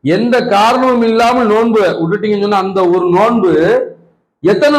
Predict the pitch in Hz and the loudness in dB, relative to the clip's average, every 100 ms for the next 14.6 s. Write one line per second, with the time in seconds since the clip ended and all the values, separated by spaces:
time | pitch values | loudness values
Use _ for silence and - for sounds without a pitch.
0 | 277 277 262 214 233 247 247 220 151 - | 2 2 0 0 0 2 2 0 -2 -6
1 | - _ _ _ _ 139 196 254 269 262 | -14 _ _ _ _ -2 0 2 2 2
2 | 247 254 269 285 277 247 254 254 247 269 | 0 0 2 2 0 0 0 0 -2 0
3 | 240 226 254 254 233 262 277 220 226 311 | 0 0 -2 -4 -4 -2 0 0 2 2
4 | 320 302 262 269 254 220 208 226 - - | 2 0 0 0 0 -2 -2 -2 -2 -2
5 | 226 214 220 226 240 254 269 262 - - | -2 -2 -2 0 0 0 0 0 0 -6
6 | - _ 190 254 269 269 294 294 247 220 | -18 _ 0 2 0 0 2 2 2 0
7 | 220 208 190 175 147 131 175 214 185 220 | -2 -2 -2 -4 -6 -10 -6 -4 0 -2
8 | 220 202 190 170 156 185 160 147 143 151 | -2 0 0 2 0 0 0 -2 -6 -6
9 | 175 196 180 160 151 156 151 139 117 113 | -2 -2 -2 -6 -8 -8 -6 -6 -4 -4
10 | 107 - _ _ _ _ _ _ _ - | -6 -16 _ _ _ _ _ _ _ -20
11 | - - - 143 156 151 190 190 170 160 | -20 -8 -4 0 2 2 2 2 0 0
12 | 135 - 131 131 131 113 117 107 - 131 | -2 -2 0 2 2 0 -6 -10 -10 -6
13 | 139 143 139 131 110 131 143 135 135 131 | -4 -2 -4 -6 -2 -2 0 -2 0 0
14 | 131 123 123 113 117 113 | 0 -2 -2 0 0 0